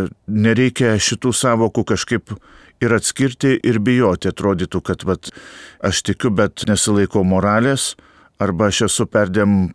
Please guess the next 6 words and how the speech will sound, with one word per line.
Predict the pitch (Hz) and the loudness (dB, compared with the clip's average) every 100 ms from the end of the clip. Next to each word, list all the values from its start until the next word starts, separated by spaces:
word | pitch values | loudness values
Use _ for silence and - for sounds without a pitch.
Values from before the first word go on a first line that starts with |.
| - | -4
moralus, | 101 104 101 104 110 107 | 0 2 4 2 2 0
bet | - 104 - - | 0 0 -2 -2
netikintis. | 117 113 - - 87 80 90 - | 0 0 0 -4 -2 -2 -4 -2
Tai | 98 90 - | 0 0 -2
kažkaip | 98 - 110 - - - - - - - _ | -6 -2 -4 -4 -10 -20 -20 -20 -20 -20 _
tai | - 92 92 92 | -2 2 2 0